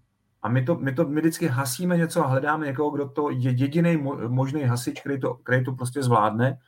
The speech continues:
Ale prostě pošleme ho do toho ohně a, a strašně ho vystavujeme velkému riziku.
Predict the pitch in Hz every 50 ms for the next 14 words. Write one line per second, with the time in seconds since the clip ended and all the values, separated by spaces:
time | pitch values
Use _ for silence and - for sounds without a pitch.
0 | _ _ _ _ _ _ _ _ _ _ _ _ _ _ - 117 123 127 131 123
1 | 123 127 127 123 - 160 160 - - 165 156 127 - - 180 175 175 170 165 160
2 | 156 156 165 165 165 165 160 131 123 135 143 143 147 151 151 151 147 143 - -
3 | 120 123 120 120 120 120 123 - _ _ _ _ _ _ _ _ _ _ _ _
4 | - - - - - 147 127 - - 175 170 170 147 131 127 151 156 156 147 139
5 | 139 135 131 151 147 143 131 127 120 123 131 127 127 127 127 123